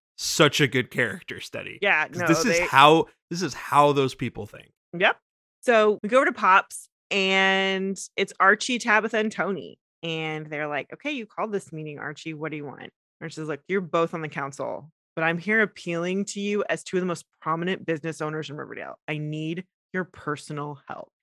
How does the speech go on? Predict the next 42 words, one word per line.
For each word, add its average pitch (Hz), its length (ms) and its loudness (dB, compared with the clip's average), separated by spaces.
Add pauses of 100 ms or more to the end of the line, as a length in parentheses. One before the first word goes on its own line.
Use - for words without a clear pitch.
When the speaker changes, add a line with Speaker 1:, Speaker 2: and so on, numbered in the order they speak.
(140)
Speaker 2:
So 240 80 -8
they're 247 80 -2
both 247 160 -2
like, 247 120 0
"Sure. 269 300 0 (280)
Would 151 160 -6
each 175 160 -2
of 180 100 -2
you 190 100 -4
be 190 120 -2
willing 156 340 -4
to - 240 -8
underwrite 143 480 -4
one 139 320 -8
of 131 140 -12
the 131 60 -8
houses? - 520 -14 (400)
After 165 220 2
I 175 60 4
finished 180 340 -2
building 233 260 6
them, 165 220 0
we 160 80 -6
could 147 220 -12
paint 247 340 -2
them, 160 280 0 (280)
one 190 200 -2
like 196 220 -2
Pops 170 500 0
and 165 100 -8
one 156 100 -6
like 156 160 -8
the 156 80 -8
White 143 360 -6
Worm, 202 380 0
and 165 100 -4
that 156 200 0
way 160 100 -2
they'd 156 200 -4
be 151 120 -8
like 131 160 -8 (140)
billboards." 117 880 -8